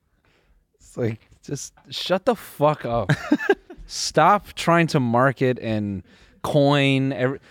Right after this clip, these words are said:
Speaker 1: like, we st-, we started coining words, and then we made digital coins. It's like, enough.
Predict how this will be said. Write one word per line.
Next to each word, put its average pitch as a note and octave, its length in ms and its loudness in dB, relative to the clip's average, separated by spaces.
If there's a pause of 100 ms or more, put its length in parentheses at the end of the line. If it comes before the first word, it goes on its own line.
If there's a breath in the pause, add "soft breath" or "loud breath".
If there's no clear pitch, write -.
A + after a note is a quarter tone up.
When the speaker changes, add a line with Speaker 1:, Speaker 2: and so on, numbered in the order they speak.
(220 soft breath)
Speaker 1:
like, C#3 160 4
we D3+ 160 2
st-, - 260 -12
we B2+ 140 -2
started C3 360 0
coining B2 440 -2
words, C#3+ 480 2
and B2 80 0
then A#2+ 80 0
we A#2+ 100 0
made G#2+ 260 -2
digital D3 400 0
coins. C#3 400 -4
It's A#2+ 140 -8
like, C3 80 -2
enough. C3+ 680 -2